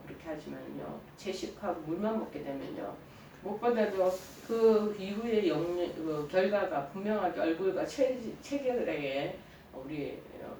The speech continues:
피지컬한 부분에 컨디션에 나타나게 돼 있습니다. 이 다-, 다니엘이 제시한 방법은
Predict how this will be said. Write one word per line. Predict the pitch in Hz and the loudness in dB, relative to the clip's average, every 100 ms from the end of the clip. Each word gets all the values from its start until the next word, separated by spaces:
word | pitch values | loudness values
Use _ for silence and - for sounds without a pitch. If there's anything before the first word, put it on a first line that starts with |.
| - | -6
피지컬한 | 254 - - 160 156 151 | -6 -6 -6 -6 -6 -8
부분에 | 156 147 135 127 143 - | -8 -8 -8 -8 -8 -6
컨디션에 | 175 180 185 160 | -6 -6 -6 -6
나타나게 | 113 143 - 247 202 - | -2 -2 -2 0 0 -2
돼 | - | -6
있습니다. | 135 143 143 - - - - - - - 226 | -6 -6 -10 -12 -14 -16 -18 -18 -18 -8 -4
이 | 247 233 | -2 -2
다-, | - 185 - | 0 0 0
다니엘이 | - 185 254 247 220 | 0 4 4 4 2
제시한 | 170 165 - 196 | 2 2 2 4
방법은 | 180 175 165 156 151 | 4 4 0 0 -2